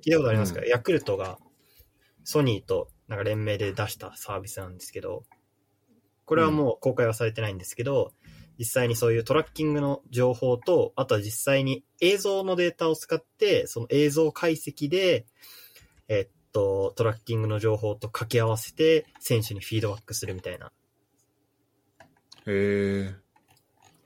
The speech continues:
Speaker 1: そういうサービスが始まっていて、で、実際にそれを使って選手にフィードバックしたり、アナリストチームが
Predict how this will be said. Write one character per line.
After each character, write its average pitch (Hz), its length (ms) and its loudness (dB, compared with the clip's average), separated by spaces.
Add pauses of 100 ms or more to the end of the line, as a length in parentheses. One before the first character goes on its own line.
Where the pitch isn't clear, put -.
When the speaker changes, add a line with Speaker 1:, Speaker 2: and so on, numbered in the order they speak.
(140)
Speaker 1:
そ - 220 -6
う 98 80 -6
い 98 40 -6
う 92 40 -6
サ 98 180 -6
ー 95 60 -2
ビ 92 60 -8
ス - 140 -10
が 95 80 -10
始 98 220 -10
ま 95 100 -8
っ 95 60 -16
て - 180 -12
い 95 100 -8
て、 - 440 -10 (340)
で、 135 460 0
実 120 100 2
際 120 220 0
に 113 40 -2
そ 113 140 0
れ 113 80 2
を 110 80 0
使 - 180 -6
っ 107 80 -6
て 101 380 -4 (300)
選 98 220 -8
手 95 120 -12
に 92 80 -12
フ 98 140 -12
ィ - 20 -6
ー 92 40 -10
ド 92 80 -6
バ 92 100 -10
ッ - 120 -20
ク - 100 -18
し - 100 -14
た 120 120 -2
り、 147 300 -2 (760)
ア 113 60 -6
ナ 104 120 -2
リ 98 40 -2
ス - 60 -6
ト 104 80 -2
チ - 160 -6
ー 95 40 -6
ム 92 60 -10
が 85 200 -12